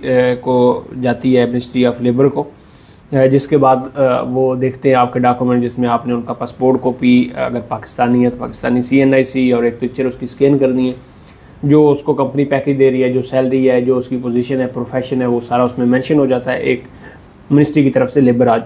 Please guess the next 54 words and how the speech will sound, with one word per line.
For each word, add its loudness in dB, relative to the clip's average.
contract -2
आ 2
जाता -4
है। -12
पहले 4
हमने 2
एक -6
पुरानी 0
वीडियो 2
में 2
वो 0
दिखाया -2
भी -6
था -10
कि -8
वो -4
किस -12
तरह -10
का -8
होता -8
है। -20
अभी 4
जो 4
है, 2
आपने 2
सबसे -2
पहले 4
वो 2
offer -2
letter 2
tap -2
कर 0
दिया, 2
और 0
offer 0
letter 2
दो 2
होते -2
हैं, -4
एक 0
आप 0
खुद -4
से -4
कर 2
सकते -8
हैं, 0
उसकी -6
कुछ -6
आपकी -4
फिफ्टी -4
फ़ाइव 0
fees 0
आती 2
है 2